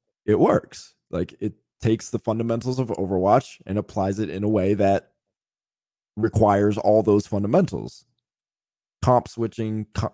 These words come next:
compositions, switching, all that stuff. And then, and it's kinda competitive.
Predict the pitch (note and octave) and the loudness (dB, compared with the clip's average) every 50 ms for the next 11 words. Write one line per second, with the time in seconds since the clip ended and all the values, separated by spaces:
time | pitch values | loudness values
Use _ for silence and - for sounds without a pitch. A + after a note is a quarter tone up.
0 | - - - - G#2 - - B2 - C#3 D3+ - - C3+ C3+ C3+ C3 C3 C3 - | -12 -14 -8 -6 -6 -6 -6 -4 -2 -2 0 0 -2 -2 -2 -2 -2 -4 -6 -8
1 | - - - C#3 C3+ - C3+ B2+ B2+ B2 B2 - _ _ _ _ _ - C#3+ D3 | -12 -6 -4 -4 -4 -2 -4 -4 -4 -6 -8 -10 _ _ _ _ _ 4 6 6
2 | B2 F2 - - - - D#2 A1 - _ _ _ _ _ _ _ _ _ _ _ | 6 4 2 0 -2 -4 -4 -4 -6 _ _ _ _ _ _ _ _ _ _ _
3 | _ _ _ _ _ - C#3 C3+ C3+ C#3 C#3 C#3 C#3 C#3 C#3 C3+ C3 - _ _ | _ _ _ _ _ 0 2 4 6 6 6 6 6 4 4 2 -2 -4 _ _
4 | _ _ _ _ _ _ _ _ _ _ _ _ _ _ _ _ B2 C3 B2 A#2+ | _ _ _ _ _ _ _ _ _ _ _ _ _ _ _ _ 0 2 2 2
5 | - B2+ A2+ G#2+ G#2 - A#2+ A2+ D#3+ E3+ E3 B2 F2 F2 - | 4 4 4 4 2 0 0 2 4 4 4 4 2 0 -6